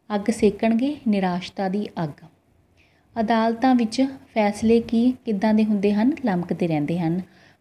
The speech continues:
ਕੌਣ ਮਰਨ ਕੰਢੇ ਪਈ ਮਾਂ ਕੋਲ ਨਹੀਂ ਆ ਸਕਦੇ? ਵਿਦੇਸ਼ਾਂ ਵਿੱਚ ਗਏ ਲੋਕ। ਕਵੀ ਅਨੁਸਾਰ ਕਿਹੜੇ ਹਰਫ ਹਮੇਸ਼ਾ ਲਿਖੇ ਰਹਿਣਗੇ? ਇਨਕਲਾਬੀਆਂ ਦੁਆਰਾ ਲਿਖੇ ਹੋਏ।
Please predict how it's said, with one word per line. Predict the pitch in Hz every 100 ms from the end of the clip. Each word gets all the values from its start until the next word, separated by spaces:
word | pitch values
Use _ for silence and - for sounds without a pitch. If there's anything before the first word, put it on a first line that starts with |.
| -
ਕੌਣ | 233 262
ਮਰਨ | 262 226 214 226
ਕੰਢੇ | 226 208 226
ਪਈ | 247 226 220
ਮਾਂ | 214 190 185
ਕੋਲ | 202 196
ਨਹੀਂ | 202 233
ਆ | 233
ਸਕਦੇ? | 214 214 214 196 254
ਵਿਦੇਸ਼ਾਂ | 214 185 185 - 196 190
ਵਿੱਚ | 185 - 302 - 196
ਗਏ | 180
ਲੋਕ। | 170 156 139 - - _ _ _ _ _ _
ਕਵੀ | 254 240 277
ਅਨੁਸਾਰ | 277 254 226 202 220 - _ _ _ _ -
ਕਿਹੜੇ | 226 254
ਹਰਫ | 269 220 220 226
ਹਮੇਸ਼ਾ | 220 202 202 - 240
ਲਿਖੇ | 214 214 202
ਰਹਿਣਗੇ? | 196 185 196 269 294 - _ _ -
ਇਨਕਲਾਬੀਆਂ | 208 208 208 185 180 202 202
ਦੁਆਰਾ | 185 180 190 269 - -
ਲਿਖੇ | 180 170 170
ਹੋਏ। | 165 -